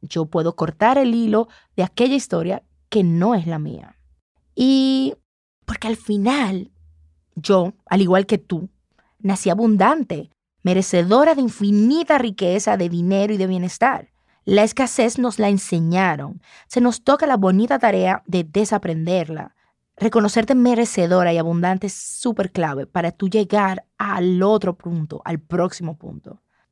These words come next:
Y tal vez si te queda una sola cosa de este episodio, que sea la importancia de observar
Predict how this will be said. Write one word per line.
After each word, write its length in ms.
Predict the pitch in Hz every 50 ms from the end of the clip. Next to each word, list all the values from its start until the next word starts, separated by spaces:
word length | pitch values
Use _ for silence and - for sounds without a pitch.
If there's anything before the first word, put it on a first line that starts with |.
| _
Y 380 | - 262 277 277 277 277 269 277 - - _ _ _ _ _ _ - -
tal 160 | 254 247 233
vez 140 | 269 277 -
si 100 | 330 -
te 140 | 294 247
queda 400 | - 269 269 269 277 294 - _ _
una 260 | - 269 277 311 320
sola 480 | 311 - - - - 311 339 320 277 -
cosa 420 | - 240 233 226 - 240 247 - -
de 180 | 180 185 180
este 180 | 196 196 - 220
episodio, 680 | - 220 196 - - 165 160 160 156 160 170 175 190 _ _ _ _ _ _ _ _ _ -
que 120 | - 240
sea 220 | 226 - 285 285 311
la 80 | 320
importancia 920 | 320 294 226 - 208 190 185 _ - 269 277 285 269 240 - 247 226 214 180
de 100 | 190 202
observar 460 | 196 190 - 196 190 208 208 220 233